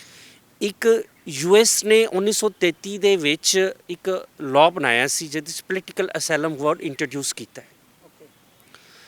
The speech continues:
ਹੁਣ ਜਿਹੜੀ ਲੇਟੈਸਟ ਦੋ ਹਜ਼ਾਰ ਸੋਲਾਂ ਦੇ ਵਿੱਚ ਨਿਊਯਾਰਕ ਦੇ ਵਿੱਚ ਕਾਨਫਰੰਸ ਹੋਈ ਹੈ,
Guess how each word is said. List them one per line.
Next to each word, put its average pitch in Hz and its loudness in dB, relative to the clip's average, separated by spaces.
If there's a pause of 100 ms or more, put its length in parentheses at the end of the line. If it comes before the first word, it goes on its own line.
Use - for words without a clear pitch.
(240)
ਹੁਣ 185 2
ਜਿਹੜੀ 196 -2
ਲੇਟੈਸਟ 180 2
ਦੋ 190 4
ਹਜ਼ਾਰ 202 2
ਸੋਲਾਂ 180 -2
ਦੇ 202 -2
ਵਿੱਚ 175 -4
ਨਿਊਯਾਰਕ 170 2
ਦੇ 160 -6
ਵਿੱਚ 165 -10
ਕਾਨਫਰੰਸ 156 -8
ਹੋਈ 139 -4
ਹੈ, 104 -6